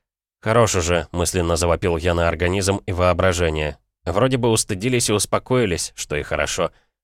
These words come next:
Так вот, рассекатель — штука отличная, причем соответствует моим запросам на все сто. Мощное и убойное оружие, которым можно от мобилей отбиваться. Но нечем больше за мной вражинам гоняться.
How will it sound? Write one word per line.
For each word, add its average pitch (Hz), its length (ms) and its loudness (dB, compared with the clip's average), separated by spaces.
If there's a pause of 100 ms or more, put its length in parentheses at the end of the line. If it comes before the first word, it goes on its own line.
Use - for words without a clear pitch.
(320)
Так - 140 -2
вот, 151 160 4
рассекатель — 131 680 2
штука 127 400 0
отличная, 104 580 0
причем 87 340 -2
соответствует 90 760 -2
моим 87 240 0
запросам 98 520 -2
на 92 80 -2
все 90 200 -6
сто. - 320 -2 (440)
Мощное 104 600 0
и - 140 -6
убойное 92 680 0
оружие, 95 540 0
которым 82 320 -2
можно 85 340 0
от 82 120 -4
мобилей 90 400 0
отбиваться. 78 580 -2 (460)
Но 107 260 0
нечем 123 460 0
больше 101 260 0
за 85 120 2
мной 92 220 0
вражинам 87 480 0
гоняться. 80 540 -2